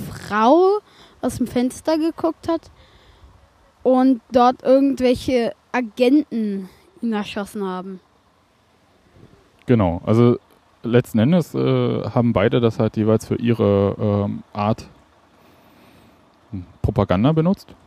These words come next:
Speaker 2: ja, zu erzählen, ähm, den Leuten, wie war es denn wirklich. Das heißt, ähm, im Westen war halt, äh, der Fluchthelfer, also Rudolf Müller, den, der Held und,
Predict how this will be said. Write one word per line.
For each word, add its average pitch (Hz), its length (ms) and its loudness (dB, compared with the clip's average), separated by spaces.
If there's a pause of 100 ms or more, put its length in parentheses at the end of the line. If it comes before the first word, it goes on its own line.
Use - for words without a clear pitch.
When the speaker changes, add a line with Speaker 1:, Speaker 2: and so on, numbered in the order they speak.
(180)
Speaker 2:
ja, 123 240 2
zu - 160 -4
erzählen, 120 640 0
ähm, 107 720 4
den 104 140 0
Leuten, 104 400 2
wie 113 360 -2
war 101 220 -6
es 110 140 -8
denn 95 560 -6
wirklich. 110 640 0 (1040)
Das 101 100 -4
heißt, 107 280 2
ähm, 101 240 -8 (420)
im 101 100 -2
Westen 110 440 0
war 104 340 4
halt, 101 260 -2
äh, 98 320 -2
der 95 140 -2
Fluchthelfer, 127 680 0
also 104 220 -4
Rudolf 98 480 -4
Müller, 131 460 0 (100)
den, 110 420 0
der 101 200 0
Held 123 380 2
und, 107 420 2